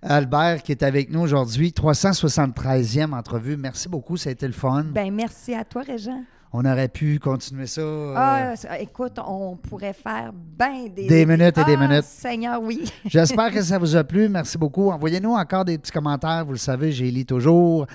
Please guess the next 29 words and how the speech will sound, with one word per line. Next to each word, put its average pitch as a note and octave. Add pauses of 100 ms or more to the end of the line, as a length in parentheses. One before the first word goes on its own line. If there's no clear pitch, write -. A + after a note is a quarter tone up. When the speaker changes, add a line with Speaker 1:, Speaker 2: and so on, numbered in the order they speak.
(260)
Speaker 1:
Je A2+
vous A#2+
réponds A#2+
le B2+
plus A#2
rapidement A#2+
possible. A#2+ (500)
Euh, G#2+
trois A#2
cent B2
soixante-treize A2+
en-, G#2+ (100)
entrevues. A2+
Ça, G#2+
ça A#2
fait C#3+
trois C#3+
cent F#3
soixante-treize C#3
invités B2
qui -
ont A#2
des B2
réseaux C#3+
de D#3
contacts, C#3
qui -
sont A#2
venus, D3+